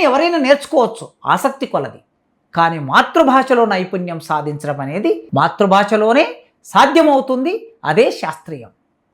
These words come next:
అందుకే ఒకటి నుంచి పదవ తరగతి వరకు ఇప్పటికింకా మధ్య మధ్యలో కొన్ని సమస్యలు వస్తూ ఉన్నాయి. ఎన్ని సమస్యలు వస్తున్నాయంటే ఇతర ఏ భాషల్లో లేని సమస్య తెలుగు భాషకే వస్తుంది.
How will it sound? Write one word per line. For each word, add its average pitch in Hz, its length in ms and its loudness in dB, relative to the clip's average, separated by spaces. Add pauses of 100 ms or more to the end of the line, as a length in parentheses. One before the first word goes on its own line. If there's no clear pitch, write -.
(120)
అందుకే 202 400 2 (580)
ఒకటి 339 360 4
నుంచి 311 300 0
పదవ 220 320 2
తరగతి 247 360 -2
వరకు 208 340 0 (360)
ఇప్పటికింకా 208 760 0 (560)
మధ్య 226 260 2
మధ్యలో 262 380 4 (100)
కొన్ని 214 160 2
సమస్యలు 247 400 -2
వస్తూ 247 220 0 (140)
ఉన్నాయి. 160 240 -8 (720)
ఎన్ని 220 220 4
సమస్యలు 339 400 4
వస్తున్నాయంటే 254 680 0 (520)
ఇతర 208 300 2 (220)
ఏ 262 80 4
భాషల్లో 311 580 4
లేని 269 260 4
సమస్య 240 400 -2
తెలుగు 339 340 4
భాషకే 269 340 2
వస్తుంది. 180 400 -6